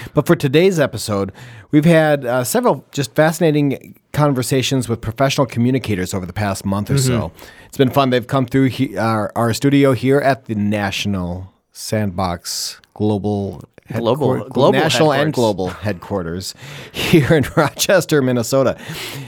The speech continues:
Speaker 1: It, and it's basically, our, our thought is this.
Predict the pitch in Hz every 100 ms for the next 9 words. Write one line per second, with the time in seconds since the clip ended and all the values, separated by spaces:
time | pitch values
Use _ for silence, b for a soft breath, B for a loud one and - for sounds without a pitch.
0 | 92 - 143 104 151 - 143 - - _
1 | _ - 147 180 226 - 165 151 143 135
2 | 143 131 131 151 151 135 - 92 -